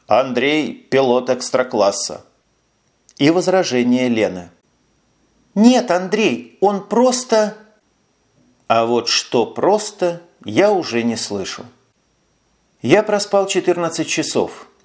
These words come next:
Лена будет меня со словами. «Хватит мять бока. Вставайте, бакалавр. Вас ждут великие дела.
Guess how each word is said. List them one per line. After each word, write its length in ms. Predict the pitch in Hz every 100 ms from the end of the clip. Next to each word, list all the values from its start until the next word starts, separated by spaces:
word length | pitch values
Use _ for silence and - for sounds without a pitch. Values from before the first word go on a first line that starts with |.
| -
Лена 340 | 113 135 175
будет 300 | 160 165 170
меня 240 | 156 135 127
со 120 | 123
словами. 580 | - 127 117 98 92 82 - _ _ _ _ _ _ _ _ _ -
«Хватит 420 | - 190 - 214 214
мять 220 | 202 160
бока. 460 | 175 180 131 101 - - _ _
Вставайте, 640 | - - 226 226 254 247 131
бакалавр. 640 | 127 147 135 120 101 - - _
Вас 240 | - 165 160
ждут 320 | 156 220 226
великие 440 | 202 214 208 202
дела. 440 | 180 196 196 110